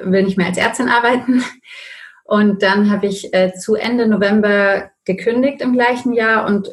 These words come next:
wusste dann auch erstmal nicht, wie's weitergeht. Also ich hab echt so ins, ähm, Blaue hinein dann auch gekündigt. Und dann aber eigentlich ein bisschen zu schnell fast für meinen Geschmack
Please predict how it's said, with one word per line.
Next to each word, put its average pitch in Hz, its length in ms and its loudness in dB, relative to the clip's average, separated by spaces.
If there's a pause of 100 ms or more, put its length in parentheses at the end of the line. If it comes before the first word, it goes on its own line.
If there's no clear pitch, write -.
wusste 220 320 -2
dann 196 220 0
auch 190 160 -2
erstmal 190 320 0
nicht, 202 200 0
wie's 185 180 -2
weitergeht. 170 520 -2
Also 170 200 -2
ich 180 80 2
hab 185 120 0
echt 185 160 -4
so 175 240 0 (300)
ins, 185 460 -2
ähm, 175 500 0 (100)
Blaue 190 300 2
hinein 175 420 2
dann 170 200 -2
auch 185 180 -6
gekündigt. 220 640 -2 (420)
Und 208 200 2
dann 220 260 0
aber 208 160 2
eigentlich 233 320 0
ein 226 60 2
bisschen 240 300 -2
zu 220 120 -2
schnell 220 360 2
fast 220 280 -4
für 214 60 2
meinen 202 260 2
Geschmack 202 380 -2